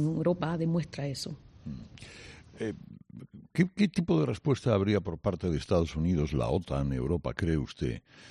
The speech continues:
Speaker 2: si se produce algún tipo de escalada en la utilización de diversas armas en la invasión de Ucrania?
Speaker 1: Vamos a seguir apoyando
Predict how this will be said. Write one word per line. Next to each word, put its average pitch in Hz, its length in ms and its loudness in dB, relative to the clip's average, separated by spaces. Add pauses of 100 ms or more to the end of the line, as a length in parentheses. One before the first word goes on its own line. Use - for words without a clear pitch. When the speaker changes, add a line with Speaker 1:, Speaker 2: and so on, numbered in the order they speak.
(220)
Speaker 2:
si 98 540 0
se - 180 -2
produce 104 440 2
algún 113 340 4
tipo 107 280 2
de 85 140 4
escalada 80 640 4
en 52 100 -6
la 50 60 -8
utilización 82 720 0
de 85 100 2
diversas 76 500 0
armas 62 640 -4 (320)
en 78 120 0
la 76 80 4
invasión 78 400 0
de 67 100 -2
Ucrania? - 420 -10 (2250)
Speaker 1:
Vamos 226 380 8
a 185 200 6
seguir 208 520 2 (380)
apoyando 175 920 0